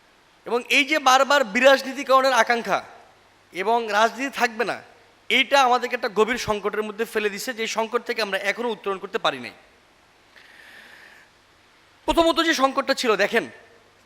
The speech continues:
ছাত্রদের নেতৃত্বে একটা গণ অভ্যুত্থান হলো।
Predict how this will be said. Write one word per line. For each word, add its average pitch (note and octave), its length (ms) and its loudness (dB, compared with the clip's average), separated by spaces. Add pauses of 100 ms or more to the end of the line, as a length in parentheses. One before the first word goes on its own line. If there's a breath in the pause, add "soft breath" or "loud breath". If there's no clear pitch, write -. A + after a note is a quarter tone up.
(140)
ছাত্রদের C4+ 520 0
নেতৃত্বে B3+ 480 0
একটা B3+ 140 0
গণ A3 180 2
অভ্যুত্থান A3 400 -2
হলো। F3+ 280 -2